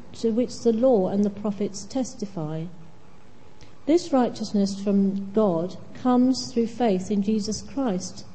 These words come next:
to all who believe. There is no difference, for all have sinned and fall short of the glory of God, and are justified freely by his grace through the redemption that came by Christ Jesus.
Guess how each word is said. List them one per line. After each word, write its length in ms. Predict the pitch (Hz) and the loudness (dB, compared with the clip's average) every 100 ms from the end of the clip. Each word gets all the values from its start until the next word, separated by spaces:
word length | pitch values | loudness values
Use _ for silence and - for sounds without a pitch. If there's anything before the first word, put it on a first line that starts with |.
| - - - - - | -14 -14 -14 -14 -2
to 200 | 240 220 | 0 4
all 340 | 277 254 180 | 6 6 6
who 160 | 185 208 | 2 2
believe. 560 | 220 254 202 160 - - - - - - - - | 4 4 4 2 -4 -10 -12 -14 -14 -14 -12 0
There 140 | 226 | 4
is 140 | 233 233 | 4 6
no 160 | 262 | 4
difference, 760 | 262 302 - 180 160 - - - - - - - - - - | 4 0 -2 -4 -4 -4 -6 -8 -12 -14 -14 -14 -14 -14 -12
for 260 | - 208 165 | 0 2 4
all 480 | 262 294 254 170 | 6 8 6 4
have 160 | 196 196 | 0 -2
sinned 640 | 196 233 220 170 170 175 - | -2 2 2 2 -2 -6 -6
and 240 | 185 180 185 | -4 -4 -2
fall 300 | 226 220 220 | 2 2 2
short 560 | - 254 202 180 - | 0 2 2 0 -6
of 120 | 190 | -6
the 60 | 185 | -2
glory 400 | 202 214 214 214 | 0 2 4 2
of 160 | 196 202 | 2 0
God, 440 | 180 156 160 - - - - - - 240 | -2 -2 -6 -10 -14 -16 -16 -14 -6 2
and 120 | 240 | 4
are 140 | 240 | 4
justified 760 | 233 269 277 - - 247 240 233 | 2 0 0 -4 -2 2 2 0
freely 580 | - 285 262 196 170 165 | -4 0 2 2 0 -2
by 240 | 196 202 | 0 0
his 240 | 208 202 | 0 -2
grace 600 | - 214 170 165 - - - - - - - - | -2 0 0 -2 -6 -10 -12 -14 -14 -14 -14 -14
through 400 | - - 247 269 | -4 4 4 4
the 160 | 262 214 | 2 2
redemption 800 | 202 233 254 196 - 180 160 180 | 2 2 2 0 -4 -4 -2 -2
that 180 | 185 | -4
came 400 | - 226 220 185 | -6 -2 0 2
by 200 | 180 185 | 0 -2
Christ 500 | 190 - 208 208 - | -4 -2 0 0 -2
Jesus. 640 | 247 233 - 170 175 - | -2 -2 -2 -4 -6 -10